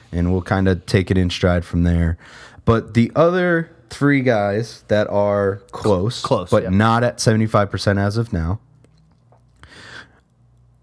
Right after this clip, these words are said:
Speaker 1: Gary Sheffield, seventy-three point nine percent.
Speaker 2: Phew.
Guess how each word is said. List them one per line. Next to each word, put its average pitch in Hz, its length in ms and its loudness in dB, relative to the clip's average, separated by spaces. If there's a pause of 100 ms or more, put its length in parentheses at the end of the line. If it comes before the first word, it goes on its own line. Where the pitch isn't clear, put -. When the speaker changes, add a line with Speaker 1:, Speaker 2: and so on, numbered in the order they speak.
(120)
Speaker 1:
Gary 117 260 4
Sheffield, 113 520 2 (460)
seventy-three 117 800 2
point 104 300 0
nine 90 260 2
percent. - 460 -4
Speaker 2:
Phew. - 260 -14